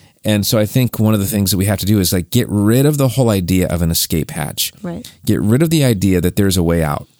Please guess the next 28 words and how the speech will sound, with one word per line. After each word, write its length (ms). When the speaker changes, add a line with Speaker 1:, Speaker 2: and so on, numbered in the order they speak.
Speaker 1:
There 100
is 140
no 140
way 120
out. 200
When 200
you 140
stand 460
before 280
God 600
and 280
tell 280
him 340
that 140
you 220
will 400
be 160
with 180
this 140
person, 360
you'll 80
be 100
faithful 380
until 240
death 720
do 160
you 280
part, 540